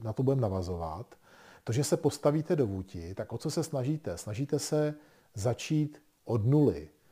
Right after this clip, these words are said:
začít od čistého listu papíru, tak jako když se prvně nadechnete. Tohle to je to spojení. To znamená, já jsem se kdysi prvně nadechnul a moje mysl,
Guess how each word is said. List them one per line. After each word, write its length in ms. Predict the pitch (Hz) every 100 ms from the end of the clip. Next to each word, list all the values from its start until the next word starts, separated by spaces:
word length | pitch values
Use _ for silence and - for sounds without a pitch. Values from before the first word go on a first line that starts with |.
| _ -
začít 640 | 98 120 110 - 147 147 -
od 240 | 113 -
čistého 640 | - 131 - - 151 147 139
listu 320 | 120 - 147
papíru, 640 | 127 104 110 101 95 107
tak 240 | - 131
jako 240 | 170 156 139
když 240 | 104 123
se 180 | - 131
prvně 360 | - 113 110 104
nadechnete. 520 | 98 101 90 - 78 - _ _ _ _ _ _
Tohle 240 | - 139 156
to 120 | 147
je 60 | 135
to 100 | 135
spojení. 640 | - 110 107 98 87 92 _ - - _
To 60 | 107
znamená, 420 | 123 147 143 131 - -
já 140 | 117
jsem 180 | 120 165
se 140 | -
kdysi 440 | 113 127 165 - 127
prvně 320 | 127 123 135
nadechnul 640 | 123 135 - 107 78 76 95 _ _ _ _ _
a 260 | 101 90 - _ _ 110
moje 280 | 113 107
mysl, 680 | 98 143 - 120 110 107 110